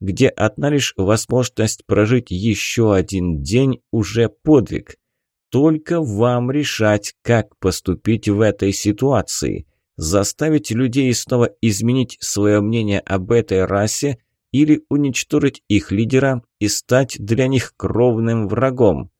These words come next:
Постскриптум. Я выбрала первый вариант. Гвен. Давненько не было таких системных заданий от Гвендолин, и вот оно,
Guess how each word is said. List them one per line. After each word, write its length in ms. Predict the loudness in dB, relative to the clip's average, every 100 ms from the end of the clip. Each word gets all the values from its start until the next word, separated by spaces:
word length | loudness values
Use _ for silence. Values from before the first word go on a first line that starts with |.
| _ _ _ _ _ _ _
Постскриптум. 1300 | 0 0 -4 -14 -12 -4 2 2 2 -2 -6 -6 -12 _ _ _
Я 460 | -12 -4 -2 0 -2
выбрала 680 | 0 2 2 -2 -2 -4 -10 _ _
первый 480 | -2 0 0 0
вариант. 680 | 2 0 0 0 -2 -6 -18 _ _ -14
Гвен. 720 | -6 2 4 4 2 -2 -12 _ _ _ _ _ _ _ _ _ _ _ _ _ _ _ _ _ _ _
Давненько 1000 | -2 0 2 2 2 0 0 0 0 -2
не 240 | 0 0 0
было 260 | 2 2
таких 440 | 2 -2 0 -2 -2
системных 840 | -4 -4 -4 -2 0 2 0 0
заданий 480 | 2 0 2 2 2
от 180 | 0 -4
Гвендолин, 1000 | -2 0 2 0 0 -2 -2 0 0 2
и 120 | 2
вот 480 | 0 0 0 -2 -2
оно, 400 | 0 0 0 -4